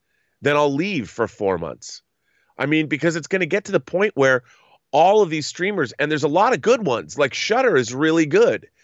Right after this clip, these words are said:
and I wouldn't wanna be without it. But, like, if I watch everything on Shudder, if I wait four or five or six months, they accumulate things I wanna see, then I jump in for a couple of months, watch what I need, and then dip out of it.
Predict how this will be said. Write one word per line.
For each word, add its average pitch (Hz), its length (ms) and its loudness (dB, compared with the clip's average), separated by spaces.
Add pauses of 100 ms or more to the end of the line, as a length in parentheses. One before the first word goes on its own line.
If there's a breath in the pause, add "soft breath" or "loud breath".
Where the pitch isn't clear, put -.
(340 soft breath)
and 143 140 0
I 160 100 2
wouldn't 170 280 0
wanna 147 240 4
be 135 140 0
without 160 360 0
it. 113 220 -2
But, 127 220 2 (580)
like, 131 580 -2 (260)
if 135 160 -4
I 156 80 2
watch 156 300 2
everything 156 280 -4
on 135 120 -4
Shudder, 165 500 0
if 123 160 -4
I 127 120 2
wait 127 360 -2
four 135 300 0
or 120 60 0
five 120 340 0
or 107 60 -8
six - 340 -10
months, 110 300 -6
they 110 280 -2 (180)
accumulate 143 600 0
things 123 220 -2
I 120 80 2
wanna 107 260 0
see, 180 440 -2 (320 loud breath)
then 143 120 2
I 135 120 2
jump 147 360 -2
in 143 220 -2
for 135 140 -4
a 113 60 -2
couple 131 280 -4
of 110 80 -4
months, 139 400 -6 (280)
watch 143 280 0
what 147 100 -4
I 135 120 2
need, 117 340 -4
and 127 100 -6
then 107 220 -4
dip - 240 0
out 156 220 0
of 95 120 -6
it. - 120 -14